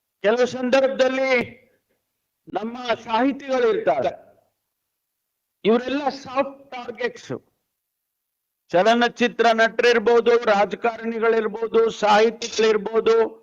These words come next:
ಯಾರ್ಯಾರು ಬಿಸಿನೆಸ್, ದೊಡ್ಡ ದೊಡ್ಡ ಬಿಸಿನೆಸ್ಸಿನ ಮನೆ ಇರ್ಬೋದು, ಅವರು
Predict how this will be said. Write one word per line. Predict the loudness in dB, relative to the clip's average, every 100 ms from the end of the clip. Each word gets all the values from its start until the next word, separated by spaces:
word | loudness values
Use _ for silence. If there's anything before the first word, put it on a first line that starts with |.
| _ _ _ _ _ -8
ಯಾರ್ಯಾರು | -6 -6 -8 -8 -6
ಬಿಸಿನೆಸ್, | -2 -2 -2 -4 -6 -10 -16 _ _ _
ದೊಡ್ಡ | -2 -2
ದೊಡ್ಡ | -4 -6 -6
ಬಿಸಿನೆಸ್ಸಿನ | -8 -10 -6 0 0 0 -4 0 2 0 -2 -12 _ _ _ _ _ _ -8
ಮನೆ | -4 -2 -2 0
ಇರ್ಬೋದು, | 0 0 -2 -2 -2 -2 -6 -16 _ _ _ _ _ _ _ _
ಅವರು | -16 -14 -8 -6 -6 -10 -20